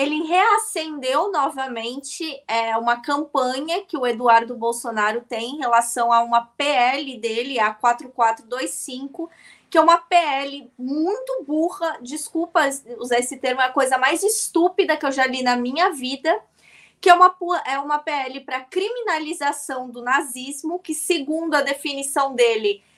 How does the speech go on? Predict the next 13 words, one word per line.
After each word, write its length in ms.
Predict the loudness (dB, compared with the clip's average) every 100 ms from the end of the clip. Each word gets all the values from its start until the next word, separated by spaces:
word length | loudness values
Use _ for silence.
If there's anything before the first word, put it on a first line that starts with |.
| _
se 200 | -4 4
caracteriza 680 | 8 8 6 -4 -4 -2 -2
pela 240 | 0 0
luta 420 | 0 -2 0 0
de 180 | 0 -4
raças, 960 | 2 6 6 4 -6 -6 -6 -10 -16 _ _ _ _ _ _ _ _
e 280 | -2 -2 -2 -4
comunismo 1000 | 2 2 2 -2 -4 -6 -8 -6 -8 -8 _ _ _
com 480 | -4 0 2 4 4
a 240 | 2 -2 _
luta 400 | 0 0 4 2
de 140 | 2
classes, 840 | -6 4 8 8 6 -6 -12 -12